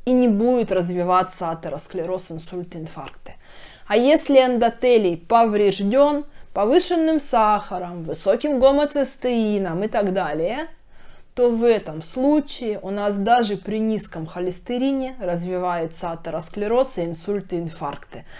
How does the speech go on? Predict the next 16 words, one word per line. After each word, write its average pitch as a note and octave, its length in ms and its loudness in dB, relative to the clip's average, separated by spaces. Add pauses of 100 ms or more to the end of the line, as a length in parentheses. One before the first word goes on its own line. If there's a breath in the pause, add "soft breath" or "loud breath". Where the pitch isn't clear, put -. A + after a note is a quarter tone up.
(200 loud breath)
Я A3 120 2
думаю, B3 320 2
многие A#3 480 0
из F3 120 0
вас F3+ 300 0
слышали F#3+ 640 0
истории, C4+ 540 2
когда F3+ 340 0
у F#3 80 4
человека G3+ 640 -2
на F#3+ 120 -4
фоне A#3 300 -2
хорошего F#3+ 560 -2
холестерина B3+ 840 -2 (420 loud breath)
происходит G3+ 720 0 (340)
инсульт, C4 640 -2